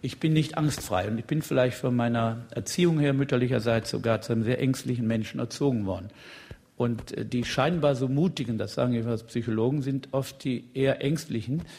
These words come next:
die es sich und anderen beweisen müssen. Und von daher hängt jede Rolle, die ich mir, die ich mich hineinbegebe, immer auch mit Angstüberwindung zusammen. Obwohl ich behaupten würde,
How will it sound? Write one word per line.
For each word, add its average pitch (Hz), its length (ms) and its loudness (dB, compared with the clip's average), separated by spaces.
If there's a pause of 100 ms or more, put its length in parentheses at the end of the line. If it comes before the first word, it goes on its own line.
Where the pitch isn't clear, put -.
(360)
die 127 120 2
es 127 140 2
sich 151 220 2
und 131 140 0
anderen 131 280 2
beweisen 131 480 4
müssen. 92 380 -6 (500)
Und 117 140 -2
von 127 160 2
daher 143 260 4
hängt 143 400 0 (100)
jede 160 500 4
Rolle, 139 420 6
die 123 300 -4
ich - 180 -8
mir, 120 580 2 (200)
die 117 140 -4
ich 113 80 -4
mich 120 160 -2
hineinbegebe, 123 540 0
immer 147 320 0
auch 117 200 2
mit 131 180 -2
Angstüberwindung 139 840 4
zusammen. 90 380 -6
Obwohl 131 280 4
ich 175 120 2
behaupten 127 440 2
würde, 123 400 4